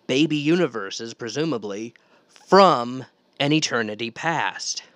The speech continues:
But if that is the case, if it has from infinitely long ago, it, it,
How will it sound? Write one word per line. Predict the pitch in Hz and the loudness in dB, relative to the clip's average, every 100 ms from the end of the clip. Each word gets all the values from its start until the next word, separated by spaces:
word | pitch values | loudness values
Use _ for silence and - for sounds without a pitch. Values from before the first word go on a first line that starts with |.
| _ _ _ _ _ _ _ _ _ _ _ - - | _ _ _ _ _ _ _ _ _ _ _ -20 -4
But | - 165 - | 2 2 6
if | 185 214 - | 6 6 4
that | 175 175 | 0 2
is | 160 135 | 0 -2
the | 139 | -6
case, | - 170 156 104 - - - _ _ _ _ _ _ _ - | -4 -2 -2 -4 -10 -14 -16 _ _ _ _ _ _ _ -6
if | 143 | -4
it | 143 | -2
has | 123 151 143 131 | 0 2 2 -2
from | - 135 120 - _ | -4 -6 -8 -14 _
infinitely | 156 185 208 196 180 165 170 | -4 0 2 4 4 2 0
long | 156 160 160 156 | 2 2 2 0
ago, | 120 104 90 87 | -4 -6 -8 -8
it, | 110 117 - | -8 -10 -10
it, | 131 | -12